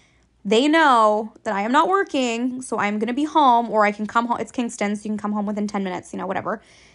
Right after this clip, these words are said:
Um, so they know I'm not gonna be working, and hopefully, hopefully next week, guys, fingers crossed, I have high hopes for this. This chair will no longer be in my goddamn house,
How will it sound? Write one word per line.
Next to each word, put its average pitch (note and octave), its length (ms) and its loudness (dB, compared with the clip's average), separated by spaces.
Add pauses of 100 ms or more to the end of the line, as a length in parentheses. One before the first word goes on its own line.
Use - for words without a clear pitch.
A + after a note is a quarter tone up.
(120)
Um, G3+ 300 -2
so G#3+ 120 -4
they A3+ 120 2
know D#4 140 4
I'm D#4+ 80 2
not D#4 140 2
gonna D#4+ 100 -2
be D#4+ 80 0
working, C4+ 360 0
and A3 120 -4
hopefully, B3+ 520 -2
hopefully D#4 420 0
next E4+ 280 -4
week, D#4 140 -2
guys, - 460 -8 (640)
fingers D#4+ 300 -2
crossed, B3 320 0
I - 40 -8
have G#3+ 120 -8
high G#3+ 160 0
hopes D4 220 -2
for - 120 -8
this. G3+ 240 -4 (380)
This A3+ 140 -6
chair B3 180 -2
will A#3+ 100 0
no A3 100 -2
longer G#3 240 -2
be G3+ 120 -6
in F#3+ 100 -8
my - 80 -6
goddamn - 340 -10
house, - 360 -16